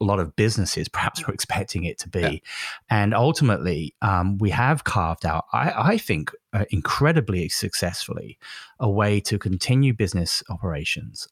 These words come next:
Speaker 1: um, um, you re-, remotely, working remotely without dramatically impacting productivity. Um, uh, certainly, I would say in the last six months to a year, I think we've really, at least I don't know about you, but I've certainly felt like I've got into my stride.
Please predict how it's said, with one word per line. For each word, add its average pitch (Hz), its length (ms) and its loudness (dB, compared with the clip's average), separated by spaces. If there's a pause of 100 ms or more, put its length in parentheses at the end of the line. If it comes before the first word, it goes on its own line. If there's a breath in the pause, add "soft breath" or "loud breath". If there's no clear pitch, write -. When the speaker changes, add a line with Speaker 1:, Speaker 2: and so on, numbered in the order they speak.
Speaker 1:
um, 87 440 0 (600 soft breath)
um, 85 640 2
you 120 340 2
re-, 123 120 6 (160)
remotely, 92 480 4
working 113 440 2
remotely 85 460 0
without 117 500 2
dramatically 104 720 2
impacting 85 760 -2 (440 loud breath)
productivity. 90 1000 -2 (340 loud breath)
Um, 92 360 4
uh, 143 180 2
certainly, 214 380 4
I 120 40 6
would 113 120 4
say 123 100 2
in 107 80 4
the 98 100 2
last 101 340 2
six - 240 -4
months 98 240 0
to - 100 -4
a 90 40 2
year, 92 260 4
I 82 80 0
think 110 160 -2
we've 92 160 0
really, 95 500 2
at 82 160 -2
least 107 220 -2
I 110 140 2
don't 98 120 2
know 92 60 2
about 92 80 0
you, 120 140 4
but 87 80 0
I've 90 160 2
certainly 90 200 -4
felt 85 220 -4
like 85 140 -2
I've 85 100 -6
got 95 160 0
into 85 180 -2
my 85 140 -4
stride. 101 560 0